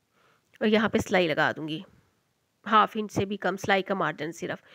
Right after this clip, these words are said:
और सीधी side जो strip की है, वो इसी तरह हम ऊपर वाली side पे रखेंगे। सीधी side जो है वो ऊपर आएगी और जो strip की नीचे वाली side होगी, वो इसी तरह नीचे जाएगी। बस इसको इसी तरह round में हमने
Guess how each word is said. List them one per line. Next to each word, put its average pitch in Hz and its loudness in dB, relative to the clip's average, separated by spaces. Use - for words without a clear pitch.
और 247 4
सीधी 240 0
side 277 4
जो 277 4
strip - 0
की 226 -4
है, 269 4
वो 285 6
इसी 240 -2
तरह 240 4
हम 247 2
ऊपर 220 0
वाली 202 2
side 180 -6
पे - -6
रखेंगे। 175 -4
सीधी 202 -6
side 208 0
जो 202 -2
है 269 0
वो 285 4
ऊपर 214 2
आएगी 330 4
और 220 4
जो 233 6
strip - 2
की 247 -2
नीचे 226 -2
वाली 262 4
side 202 2
होगी, 208 0
वो 247 6
इसी 220 4
तरह 202 4
नीचे 185 -2
जाएगी। 180 -12
बस 220 4
इसको 247 4
इसी 226 0
तरह 214 4
round 208 2
में 226 4
हमने 262 2